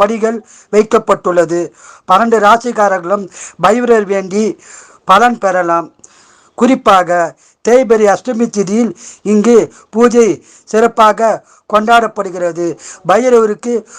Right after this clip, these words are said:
பால் அபிஷேகம் செய்வது சிறப்பாகும். இங்கு தியானம் செய்யும் இடமும் உள்ளது.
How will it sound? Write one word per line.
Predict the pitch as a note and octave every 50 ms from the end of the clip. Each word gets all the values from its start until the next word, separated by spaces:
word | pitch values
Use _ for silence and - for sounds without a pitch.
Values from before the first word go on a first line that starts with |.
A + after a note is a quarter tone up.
| - - _ -
பால் | F#3+ G3+ A3+ A#3 A#3 A3+
அபிஷேகம் | G3+ G3 G3+ - A3+ G#3 F#3+ F3 F#3+ F3+ D#3 - - - - _ -
செய்வது | A3 A3+ A#3+ A3+ A3 G#3 F3+ A3 A#3 A#3 A3+ - _ _ _ _ -
சிறப்பாகும். | G3+ G#3 A3+ A#3 A3+ - G3+ F#3 F3+ E3 D3+ F3 E3 E3 D#3 _ _ _ _ _ _ _ _ _ _ _ -
இங்கு | A3 A#3 A#3 A3+ A#3 G#3+ F#3+ D3+ - - - - _ - E3
தியானம் | F#3+ G#3+ B3 B3+ B3+ A#3 - -
செய்யும் | G#3+ G#3+ G#3 A3 A#3 A#3 G#3 D#3+ - _ _ _ _ _ _ _ _ _ _ _ _ _ _ _ _
இடமும் | F#3+ G#3+ A#3+ A#3+ A3+ B3 B3+ B3+ A#3 A3+ _ _ _ _ _ D#3+ G#3
உள்ளது. | A3 A3+ A3+ G#3+ F#3 D#3 F3+ F3+